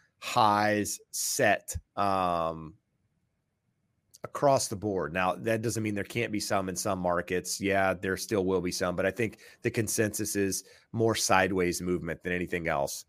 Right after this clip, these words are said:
um, with regards to the housing market. But I think there's still an opportunity to take advantage. But I would, I still ask you the same question. What are you gonna do with the money?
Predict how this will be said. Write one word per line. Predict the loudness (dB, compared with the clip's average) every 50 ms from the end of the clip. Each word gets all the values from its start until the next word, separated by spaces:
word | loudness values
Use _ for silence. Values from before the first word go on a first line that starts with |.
| _ _ _ -2
um, | 0 2 2 2 2 0 0
with | -2 -4 -4 -4
regards | -2 0 0 0 0 0 -2
to | -4
the | -2
housing | 0 2 2 0 0 -2 -4
market. | -4 -4 -4 -4 -2 0
But | 2 2
I | 2
think | 2 0 -4 -6 -2 -2
there's | -2 -2 0
still | 2 2 4 4
an | 4
opportunity | 4 2 2 0 -4 -4 -2 -2 -2
to | -2 -2
take | -2 -2 -2
advantage. | -2 0 0 2 2 2 0 -2 -2 0
But | 2 2
I | 4 4
would, | 4 2 0 0 0
I | 0 0
still | 2 2 4 4 4 4
ask | 4 2 2 0 -4
you | -4
the | -4 -2
same | -2 -2 -4 0
question. | 2 4 4 4 4 2 -4 -8 -8 -12 _ -20 -20 -20 -20 _ _ 0
What | 2 2 4
are |
you | 4 4
gonna | 2 2 2
do | 2 2
with | 2 2 0
the | -2
money? | 0 0 0 0 0 -4 -8 _